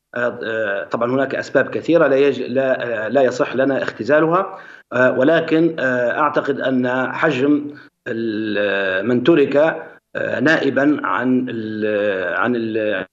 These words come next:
عن ال-، عن الاستعمار ال-، العسكري وعن القوى الغربية هو حجم كبير، ويضاف إليه ربما، آه، تاريخ ثقافي هش وتاريخ اجتماعي،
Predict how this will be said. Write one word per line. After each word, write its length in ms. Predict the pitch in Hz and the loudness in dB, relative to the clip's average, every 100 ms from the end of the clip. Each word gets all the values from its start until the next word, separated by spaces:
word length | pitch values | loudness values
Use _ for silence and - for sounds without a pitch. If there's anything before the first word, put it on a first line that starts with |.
| _ 95 | _ -8
عن 220 | 101 113 | -4 -4
ال-، 220 | 104 95 | -4 -4
عن 320 | 95 90 117 | -4 -2 -2
الاستعمار 600 | 107 107 - 98 135 127 | -2 -4 -2 0 2 2
ال-، 260 | 110 104 101 | 0 -2 -4
العسكري 840 | 95 104 98 131 151 147 170 - - - - | -4 -2 -2 0 2 4 2 0 -16 -12 -2
وعن 320 | 113 135 127 | 0 2 0
القوى 420 | 117 - 139 127 | -2 2 2 2
الغربية 640 | 113 107 113 156 170 165 - - | -2 -4 0 2 2 0 -8 -6
هو 120 | 143 135 | -2 0
حجم 380 | 160 123 127 | 0 0 -2
كبير، 500 | 120 107 147 170 175 - _ _ 131 | -4 -2 0 0 -2 -16 _ _ 0
ويضاف 1040 | 143 151 131 123 127 104 104 127 151 127 | 2 2 -2 -4 -4 -4 -4 2 2 0
إليه 540 | 131 147 127 131 143 | 0 0 0 0 0
ربما، 460 | 131 123 131 139 - | -2 0 0 0 -2
آه، 300 | 117 113 110 | -6 -4 -6
تاريخ 480 | 107 131 143 139 113 | -2 0 2 2 0
ثقافي 480 | 127 - 143 - 113 | -4 0 0 0 -2
هش 340 | 139 - - - - - - | -2 -4 -10 -18 -20 -20 -2
وتاريخ 1800 | 131 131 - 113 110 104 101 95 90 95 85 90 98 - 131 143 143 | 0 2 0 -4 -4 -2 -2 -2 -4 -4 -6 -6 -8 -4 2 4 4
اجتماعي، 680 | 127 127 127 135 104 131 | -2 -2 0 2 2 0